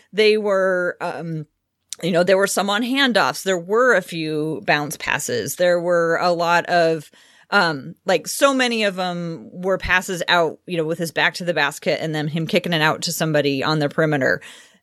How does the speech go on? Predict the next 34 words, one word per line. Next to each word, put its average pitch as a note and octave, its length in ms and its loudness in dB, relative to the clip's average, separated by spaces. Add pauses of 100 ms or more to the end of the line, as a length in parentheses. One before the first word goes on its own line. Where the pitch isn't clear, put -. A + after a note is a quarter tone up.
(260)
Whereas, F3+ 840 2 (200)
you G3 160 -8
know, F3 160 -2
the F3+ 100 -2
ones F#3 300 -4
from F3 180 -4
last E3+ 280 2
season, G#3+ 460 0
it E3+ 80 -2
was E3 120 -6
kinda F#3 220 0
more F3+ 180 0
like, E3 260 0
"Oh, F#3+ 240 6
I'm F3 200 2
stuck. E3 460 4
I D#3+ 100 0
gotta, D#3+ 340 2
like, C#3+ 280 0 (680)
toss F3 280 0
it D3+ 80 -2
out - 200 -2
to A3+ 100 -4
somebody." A#3+ 600 -2 (600)
So G3+ 500 2 (240)
I A3+ 100 6
was A#3 220 4
much C4+ 320 -2
more G#3 340 0
inclined F3+ 920 -4
to E3 540 0
be E3 140 -2
optimistic E3 840 -2
about D3+ 520 0